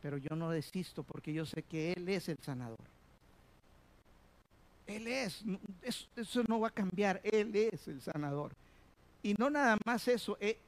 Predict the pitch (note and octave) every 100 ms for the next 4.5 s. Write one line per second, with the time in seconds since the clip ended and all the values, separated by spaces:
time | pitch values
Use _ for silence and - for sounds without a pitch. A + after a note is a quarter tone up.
0 | - - - G#3 A3+ F3+ G3+ G3 F#3+ F#3
1 | E3+ - A3 G#3+ D3+ C3 - - - -
2 | - - - - - - A#3 A#3 F#3 G#3+
3 | G#3 G3 F#3+ F3+ D#3 G#3 A#3 G#3+ E3 A#2+
4 | - - - G3+